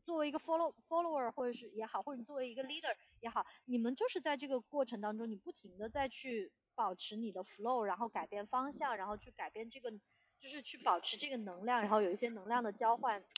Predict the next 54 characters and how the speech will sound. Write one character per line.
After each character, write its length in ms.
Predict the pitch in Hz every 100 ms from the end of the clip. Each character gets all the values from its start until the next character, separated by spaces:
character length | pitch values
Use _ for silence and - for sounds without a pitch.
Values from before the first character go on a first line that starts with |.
| - _
去 140 | - 233
做 220 | 269 240
的 80 | 190
这 80 | 208
么 100 | 185
一 80 |
个 120 | 170 180
事 140 | 190
情。 160 | - - _ - -
然 100 | -
后 60 | 262
甚 220 | 320 381
至 120 | 339 320
包 200 | 294 294
括 220 | 330 285
你 160 | 226
去， 340 | 185 277 277 214 - _ _
你 100 | 247
去， 240 | 214 320 240
你 140 | 233
去， 160 | 220 285 - _ _
你 120 | 233
去， 180 | 254 269
你 120 | 233
去 220 | 226 285 277 _
跳 300 | 339 294 220 -
solo， 460 | - 285 311 269
你 100 | 240
自 160 | 226 554
己 100 | 339
跳 180 | 269 302
舞 120 | 269
也 100 | 226
是 160 | 180 -
一 80 | 185
样 300 | 214 240 226
的。 100 | 226 - -
我 100 | 254
一 80 | 269
定 160 | 381
是 100 | 403 370
我 120 | 302
有 100 | 294
一 120 | 233
个， 80 | - -
啊， 80 | 320 311 285 254 226 202 - _ - - _ _ _ _ _ _
我 100 | 220
可 100 | 247
以 140 | 269 214 - _
慢 260 | 254 254
下 240 | 226 233 196
来， 180 | 180 196
然 100 | 240
后 160 | 311